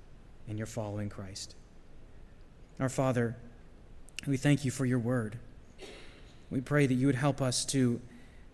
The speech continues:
have genuine encounters with you in which you speak to us and reveal who, us for who we are, you for who you are. And that we, as we see these stories of your grace overcoming our guilt, that these stories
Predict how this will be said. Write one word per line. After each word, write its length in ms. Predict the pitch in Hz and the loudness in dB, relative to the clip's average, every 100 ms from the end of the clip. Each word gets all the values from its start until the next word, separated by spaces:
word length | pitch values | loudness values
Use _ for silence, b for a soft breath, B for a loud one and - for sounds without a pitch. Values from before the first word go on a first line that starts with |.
| - | -2
have 400 | 147 123 113 117 | 2 2 0 0
genuine 540 | 147 151 160 131 120 | 6 8 10 8 6
encounters 760 | 120 123 131 131 135 127 107 - | 4 2 2 2 2 2 -2 -2
with 300 | 113 113 123 | -4 -6 -2
you 200 | 127 117 | 0 2
in 80 | |
which 220 | 113 117 139 | 2 0 0
you 120 | 151 | 2
speak 440 | - - 147 160 | 4 2 2 0
to 180 | - 113 | -2 -4
us 240 | 107 107 | -4 -4
and 160 | - 139 | -2 0
reveal 760 | 135 123 107 147 165 135 110 - | 2 0 0 4 6 6 2 -4
who, 200 | - 175 - | -2 -2 -2
us 280 | 160 180 - | -4 -2 -2
for 160 | - 147 | -2 0
who 120 | 190 | 2
we 200 | 170 160 | 4 2
are, 260 | 156 127 | 2 2
you 260 | 113 143 185 | 0 4 4
for 200 | 180 147 | 4 0
who 120 | 143 | 2
you 360 | 170 160 156 95 | 2 2 0 -2
are. 240 | 117 101 - B B B B B B B B - - - - - - - | -6 -8 -10 B B B B B B B B -16 -16 -16 -16 -16 -10 0
And 120 | 131 | 2
that 120 | - | 2
we, 420 | 143 147 131 117 - B B B B B | 4 6 6 2 -4 B B B B B
as 160 | - 127 | -4 0
we 80 | 135 | 2
see 240 | - 156 | 4 6
these 400 | 147 127 113 - - B B B B | 6 6 4 -2 -6 B B B B
stories 600 | - - 156 143 139 127 | -4 2 6 10 10 8
of 100 | 131 | 4
your 160 | 113 135 | 4 4
grace 420 | 104 131 135 127 | 4 4 6 6
overcoming 460 | 123 123 131 123 120 | 4 4 4 6 6
our 140 | 117 | 4
guilt, 360 | 104 120 117 113 | 4 2 2 -2
that 140 | 117 | -2
these 160 | 120 113 | 0 2
stories 600 | - 123 110 104 101 | 0 0 0 -2 -2